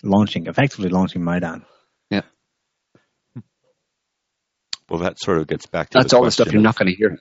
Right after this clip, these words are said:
Speaker 3: why, why Hillary Clinton actually, uh, said, you know, "We, we've been, uh, victims of a Russian hack." I mean, this was a kind of signal to the deep state that she was quite happy to be going along with this narrative.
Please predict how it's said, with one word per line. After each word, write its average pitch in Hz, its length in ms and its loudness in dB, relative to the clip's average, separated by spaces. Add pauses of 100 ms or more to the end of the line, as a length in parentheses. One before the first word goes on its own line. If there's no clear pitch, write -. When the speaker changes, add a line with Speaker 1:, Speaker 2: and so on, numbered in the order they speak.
Speaker 3:
why, 82 360 0
why 78 180 0
Hillary 80 320 -2
Clinton 80 360 -10
actually, 73 640 -8 (260)
uh, 69 460 -10 (440)
said, 76 460 -4
you 82 100 -12
know, 69 100 -8
"We, 71 300 -12
we've 76 180 -8
been, 71 240 -6
uh, 69 220 -10
victims 73 460 -8
of 69 100 -12
a 69 100 -4
Russian 71 340 -8
hack." 85 380 -8 (580)
I 95 40 -10
mean, 78 160 -2
this 87 180 -6
was 85 140 -4
a 78 40 -4
kind 80 240 -2
of 73 140 0
signal 85 640 0
to 87 200 2
the 80 120 -2
deep 92 280 -4
state 73 460 -2 (400)
that 82 180 -2
she 85 280 0
was 80 520 2
quite 90 300 0
happy 80 300 -4
to 80 80 0
be 78 140 -4
going 80 280 2
along 78 340 0
with 76 120 -2
this - 200 -6
narrative. 90 520 0